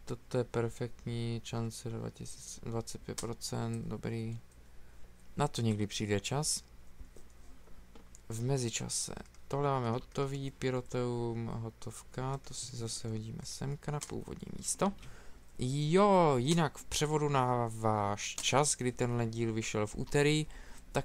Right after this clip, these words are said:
to znamená, že včera mi přišla ta externí nahrávací karta. Doufám, že bude, doufám, že byla dobrá a že jsem byl spokojený v momentě, kdy mě došla.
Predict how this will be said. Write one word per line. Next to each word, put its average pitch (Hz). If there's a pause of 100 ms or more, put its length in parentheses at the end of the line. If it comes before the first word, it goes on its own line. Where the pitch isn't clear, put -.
to 123
znamená, 113
že 104 (220)
včera 135 (840)
mi 123
přišla 135 (100)
ta 110 (260)
externí 123
nahrávací 113
karta. 117
Doufám, 123
že 120
bude, 113 (100)
doufám, 127
že 120
byla 107
dobrá 104 (520)
a 117
že 120
jsem 117
byl 110
spokojený 110
v 143
momentě, 117
kdy 110
mě 113
došla. 120